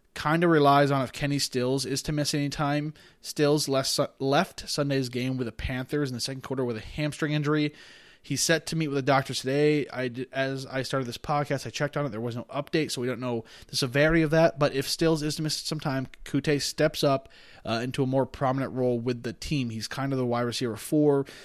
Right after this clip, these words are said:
You know, you know, you have, of course, DeAndre Hopkins and Will Fuller and, and Kenny Stills and Keke Coutee there. But with Stills out, Kute gets a bump up,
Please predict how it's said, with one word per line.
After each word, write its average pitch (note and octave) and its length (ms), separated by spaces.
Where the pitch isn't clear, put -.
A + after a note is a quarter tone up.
You F#3+ 80
know, D#3+ 320
you C#3 80
know, C#3 120
you C3 180
have, B2 220
of A#2 120
course, B2+ 240
DeAndre A#2 180
Hopkins A2+ 500
and A#2 80
Will A#2+ 160
Fuller B2 480
and, E2 100
and A#2 120
Kenny B2+ 200
Stills A2+ 340
and A2 80
Keke A2+ 260
Coutee D3+ 260
there. A2 160
But G#2+ 160
with A#2 140
Stills E3+ 360
out, E3 220
Kute C#3+ 260
gets C#3 140
a B2+ 60
bump D#3+ 320
up, C#3 200